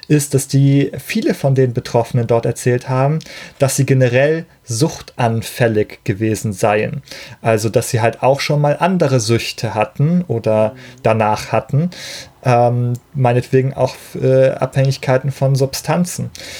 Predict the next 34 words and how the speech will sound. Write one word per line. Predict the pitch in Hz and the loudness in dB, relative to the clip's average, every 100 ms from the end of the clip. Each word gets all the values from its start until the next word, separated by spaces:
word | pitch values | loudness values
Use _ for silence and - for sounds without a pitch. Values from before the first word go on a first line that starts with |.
| - - | -18 -8
Ähm, | - 113 110 113 | 0 2 2 0
und | - 110 | -4 0
das | 120 117 - | 0 0 0
wirft | 123 151 - | 2 2 2
natürlich | 135 123 143 131 | -2 0 0 0
die | - | -2
Frage | 120 - 123 139 127 - | -6 0 2 2 2 2
auf, | 117 127 131 - | 2 4 2 -4
ob | - 127 | -4 -2
es | 135 - | -2 0
nicht | 131 127 - | -2 -2 -4
auch | 120 | -4
sein | - 120 120 131 | -2 0 0 0
kann, | - 123 120 | -2 -2 -2
dass | 117 - | -4 -4
es | 127 | -8
Personen | - - 107 120 143 147 | -6 -6 0 2 2 2
gibt, | 131 139 - - | 2 0 -2 -4
die | 127 131 131 - - - | 0 2 2 -2 -14 -12
in | - | -8
einer | - 123 120 | -2 0 0
gewissen | 117 135 139 131 117 | 0 0 0 0 2
Weise, | 117 123 113 120 117 - _ _ _ _ _ - - - | 2 2 2 0 0 -4 _ _ _ _ _ -20 -20 -4
ähm, | 127 117 117 | 0 2 2
anfällig | 147 165 - 151 131 123 | 0 -2 0 2 2 2
dafür | - 113 - 117 | 0 0 0 0
sind, | 104 107 127 - - | 2 0 0 -4 -4
ähm, | 113 113 113 | -2 -2 -4
eine | - 113 113 110 | -4 -2 0 -2
Form | - - 117 123 | -4 0 0 0
von | - 117 | -2 -2
Abhängigkeit | 151 - 147 131 - 117 - | -2 0 2 2 0 -2 -2
zu | - | -6
entwickeln. | 113 - 117 139 143 | -4 -2 0 2 2